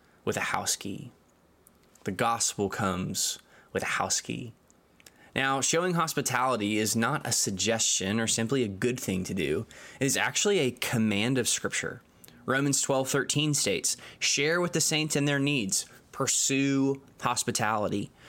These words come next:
First Peter four nine states, "Be hospitable to one another." Hebrews thir-, thirteen two states, "Do not neglect to show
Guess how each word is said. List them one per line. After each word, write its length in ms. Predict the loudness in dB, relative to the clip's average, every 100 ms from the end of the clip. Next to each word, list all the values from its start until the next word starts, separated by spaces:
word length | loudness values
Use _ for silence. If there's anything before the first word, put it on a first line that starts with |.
| -20
First 320 | -4 -2 0 0
Peter 200 | 0 0
four 240 | 2 2
nine 300 | 2 2 2
states, 320 | 0 0 -2 -8 -12 -8 -2
"Be 540 | 2 2 2 2 0 -4
hospitable 1000 | -4 -2 0 0 0 0 2 2 2 0 -4 -2
to 120 | 2
one 260 | 2 2
another." 500 | 2 2 2 0 -4 -10 -20 -10
Hebrews 440 | -2 0 2 0 0
thir-, 240 | -2 -4
thirteen 520 | -2 -2 0 0 2 2
two 240 | 2 0
states, 460 | 0 0 0 -2 -4 -10 -6
"Do 220 | 0 2
not 340 | 2 2 2
neglect 540 | 2 0 2 2 0 0
to 80 | 0
show 640 | 2 2 4 4 4 2